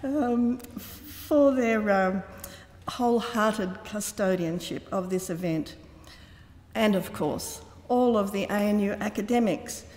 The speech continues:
whose inspiring, unforgettable teaching energy energises students to nominate them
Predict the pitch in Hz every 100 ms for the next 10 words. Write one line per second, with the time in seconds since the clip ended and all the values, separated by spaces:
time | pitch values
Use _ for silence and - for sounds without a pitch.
0 | - - - 214 202 202 202 - - 240
1 | 247 220 180 175 180 - - - 220 277
2 | 285 - 240 - 311 285 202 175 180 -
3 | 262 - 214 208 220 220 202 - 170 -
4 | 240 240 220 190 185 185 185 180 - -
5 | - - 214 208 240 - - 226 226 277
6 | 320 240 165 - 170 165